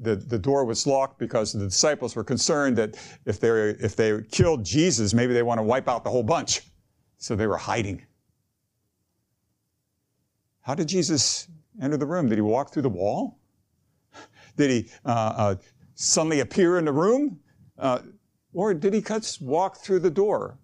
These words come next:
Uh, there's passages such as Peter coming out of prison where he just opened the prison gate and it opened.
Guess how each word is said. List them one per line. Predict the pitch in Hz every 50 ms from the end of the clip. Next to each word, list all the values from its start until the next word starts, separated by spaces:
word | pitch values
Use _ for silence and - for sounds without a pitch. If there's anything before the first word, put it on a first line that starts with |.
| 185 - -
Uh, | 170 - -
there's | - - 160 160 - -
passages | - - - 160 170 175 - 196 123 131 113 98
such | - 135 127 - 147
as | 127 -
Peter | - 156 147 135 143 139
coming | - 156 143 143 139
out | 135 147 151
of | 196 143 -
prison | - 214 214 220 - 165 120 110
where | 113 117 120
he | 127 123
just | 104 139 123 -
opened | 151 135 135 135 147 131
the | 127
prison | 123 - 156 139 - 160 135
gate | 120 147 165 170 -
and | 127 113
it | 131
opened. | 160 208 175 147 139 -